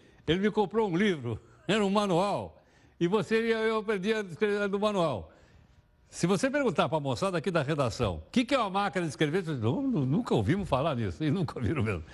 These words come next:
Então, essas aqui são algumas delas, segundo o Diário Oficial da União, tá? E tá mudando e vai mudar, e não tem jeito, não vai parar mesmo mais.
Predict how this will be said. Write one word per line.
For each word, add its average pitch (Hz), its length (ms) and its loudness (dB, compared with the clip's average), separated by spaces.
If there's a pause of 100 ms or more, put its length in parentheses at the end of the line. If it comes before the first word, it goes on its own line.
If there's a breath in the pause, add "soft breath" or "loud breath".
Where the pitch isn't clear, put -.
(320 loud breath)
Então, 185 140 4
essas - 140 -2
aqui 175 180 0
são 185 160 2
algumas 160 360 0
delas, 151 280 -4
segundo 147 480 -2 (260 loud breath)
o 135 140 4
Diário 147 240 2
Oficial 143 300 0
da 139 80 2
União, 107 320 0 (160)
tá? 143 260 2
E 202 140 0
tá 269 160 2
mudando 214 340 0
e 247 60 -4
vai 202 100 0
mudar, 160 320 -2
e 175 40 -4
não 165 80 -6
tem 135 180 0
jeito, 131 280 0
não 117 200 -2
vai 113 160 2
parar 110 260 0
mesmo 101 200 -2
mais. 76 260 -8